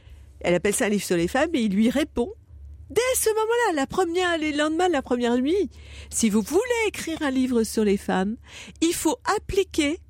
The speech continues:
à ce livre les méthodes que l'écrivain,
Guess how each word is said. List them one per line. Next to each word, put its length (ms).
à 140
ce 160
livre 340
les 200
méthodes 580
que 260
l'écrivain, 760